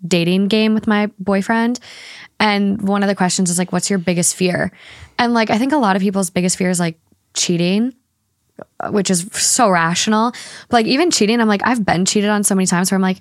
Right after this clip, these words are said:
"It's not even my biggest fear anymore." I think, like, literally your partner cheating and getting someone else pregnant is, like, my biggest fear. 'Cause then I'm like,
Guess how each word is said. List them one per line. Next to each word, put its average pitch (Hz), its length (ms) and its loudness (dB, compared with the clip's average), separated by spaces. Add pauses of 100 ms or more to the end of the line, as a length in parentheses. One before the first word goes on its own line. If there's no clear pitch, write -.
(380)
"It's - 100 0
not 269 140 0
even 381 160 0
my 311 100 2
biggest 208 260 0
fear 180 160 0
anymore." 214 440 0
I 202 80 2
think, 208 260 0
like, 277 180 -2
literally 202 300 2
your 175 80 2
partner 185 320 -2
cheating 185 460 0
and 180 120 0
getting 170 280 0
someone 170 240 0
else 160 180 -2
pregnant - 720 -4
is, 95 120 0
like, 95 140 -4
my 90 140 -4
biggest - 280 -4
fear. - 160 -8
'Cause - 140 -8
then 233 120 -2
I'm 285 80 0
like, 233 180 -2